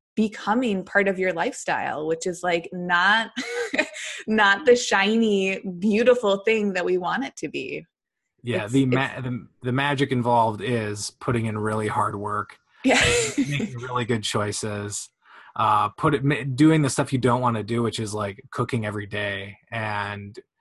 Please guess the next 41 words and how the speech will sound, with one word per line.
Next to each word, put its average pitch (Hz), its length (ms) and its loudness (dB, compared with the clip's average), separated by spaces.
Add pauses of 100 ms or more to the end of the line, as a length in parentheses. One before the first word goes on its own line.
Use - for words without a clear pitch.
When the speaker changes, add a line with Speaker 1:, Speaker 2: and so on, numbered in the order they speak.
(240)
Speaker 2:
I, - 200 0
my, 156 180 4
my 139 320 2
meal 139 220 4
plan 170 200 0
is 104 140 -2
super 135 440 2
boring. 104 500 -2 (260)
It 147 140 4
is 127 320 4 (600)
terribly 135 540 4
boring, 113 480 -2 (560)
but 127 100 2
it 123 80 2
is 110 120 -4
effective 101 760 -6
because 107 720 -4 (760)
I, 143 300 2
I 139 180 4
know 139 240 6
I 135 140 4
could 120 180 -4
eat 127 280 -4
three 131 180 0
thousand 123 440 2
calories 117 520 0
in 123 140 -6
a 113 40 -2
meal, 104 520 -6 (300)
because 127 240 4
if 110 140 -2
I 127 120 2
could 139 120 2
just 117 160 2
go 120 120 4
through 135 200 4
a 135 40 6
drive-through, 107 640 0 (400)
get 123 140 0
a 127 80 0
soda, 110 580 0